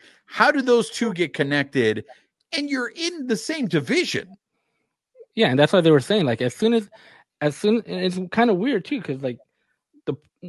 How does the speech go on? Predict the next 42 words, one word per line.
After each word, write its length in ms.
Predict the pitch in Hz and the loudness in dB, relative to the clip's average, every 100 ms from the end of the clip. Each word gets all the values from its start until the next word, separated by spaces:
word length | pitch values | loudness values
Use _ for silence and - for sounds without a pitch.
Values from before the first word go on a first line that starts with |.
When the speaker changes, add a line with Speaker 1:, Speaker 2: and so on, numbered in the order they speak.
| - _ _ | -20 _ _
Speaker 2:
when 140 | 151 135 | -6 -4
the 80 | |
season 360 | 123 185 208 226 | -4 -6 -4 -2
ended, 320 | 185 220 143 | 0 0 0
the 100 | 123 | -2
Padres 500 | - 139 151 165 165 | -2 0 2 2 0
said 320 | - 208 147 | 2 4 4
they 100 | 120 | 4
were 180 | 117 110 | 2 2
keeping, 600 | - 120 120 135 139 147 - - | -2 -4 -2 0 0 -2 -8 -4
they 80 | 117 | -4
were 100 | 107 | -2
keeping 360 | 113 113 143 | -6 -4 -2
Melvin, 440 | 131 117 117 120 - _ - | 0 0 -2 -6 -8 _ -8
right? 340 | 117 110 117 | -2 -2 -2
Everything 340 | 135 113 117 131 | -4 -4 -2 -2
was 100 | 127 | -2
kinda 280 | 123 120 117 | -4 -6 -6
gonna 280 | 120 113 | -6 -8
stay 200 | 107 120 | -6 -6
the 80 | 131 | -6
same. 340 | 139 123 117 131 _ _ _ _ _ _ _ - | -6 -6 -6 -10 _ _ _ _ _ _ _ -2
And 180 | 123 | 0
then 460 | 127 123 120 110 - _ _ _ _ _ _ _ _ - | 2 2 2 -2 -8 _ _ _ _ _ _ _ _ -16
all 240 | - - 165 | -6 4 4
of 80 | 147 | 4
a 60 | |
sudden, 360 | - 180 170 127 | 2 2 2 2
this 180 | 143 156 | 0 0
comes 280 | 147 123 | -2 -2
down 240 | 117 123 117 | -2 -2 -2
the 60 | |
pipe 280 | 110 113 113 | -4 -4 -4
a 60 | 117 | -6
couple 260 | 120 123 | -6 -4
of 60 | 117 | -4
weeks 240 | 113 - | -4 -6
later. 280 | 123 156 127 | -4 -2 -2
Like, 180 | 110 110 | -4 -6
it, 160 | 120 - | -8 -10
it, 220 | 127 - | -12 -10
it, 200 | 147 | -12